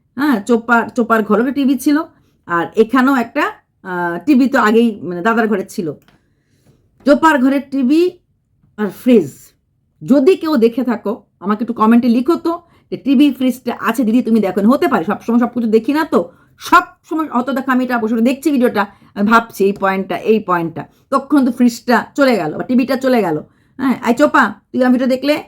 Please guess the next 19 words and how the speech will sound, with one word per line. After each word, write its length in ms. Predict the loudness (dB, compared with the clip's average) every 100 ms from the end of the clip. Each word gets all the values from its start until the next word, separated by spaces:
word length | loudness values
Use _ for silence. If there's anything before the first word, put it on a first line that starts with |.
| _ -12
বা 80 |
তোর 200 | -2 0
কোনো 200 | 0 -2
কেউ 160 | -2 -2
তুই 120 | 2
আমাকে 160 | 2 4
দেখিয়ে 200 | 2 0
দিস 140 | -2
তো, 80 | -4
তো 100 | -6
টিভিটা 320 | -2 0 -2
কোথায় 260 | -4 -4 -2
রেখেছিস 320 | -2 -2 -2
বা 60 | 0
ফ্রিজটা 320 | -2 -2 -4
কোথায় 180 | -2 -2
রেখেছিস? 340 | -4 -8 -14 _ _ -2
বাকি 240 | 0 0
সব 200 | 2 2